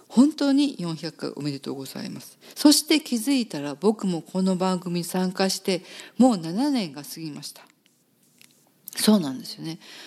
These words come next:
アレックさんが参加したのはほぼ最初からなので、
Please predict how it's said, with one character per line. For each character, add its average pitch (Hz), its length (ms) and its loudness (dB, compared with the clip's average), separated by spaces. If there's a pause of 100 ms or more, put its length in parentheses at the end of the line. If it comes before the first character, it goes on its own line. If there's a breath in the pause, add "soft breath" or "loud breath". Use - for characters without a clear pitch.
(120)
ア 180 120 2
レ 254 80 6
ッ 285 40 -2
ク - 120 -12
さ 156 320 -8
ん 139 260 -12
が 160 260 -4
参 165 300 -6
加 165 180 -8
し - 100 -6
た 165 180 -6
の 139 200 -8
は 156 300 -2 (480 loud breath)
ほ 339 180 6
ぼ 285 140 0
最 170 300 -6
初 175 200 -4
か 170 160 -6
ら 165 160 -4
な 151 160 -8
の 135 220 -10
で、 147 300 -4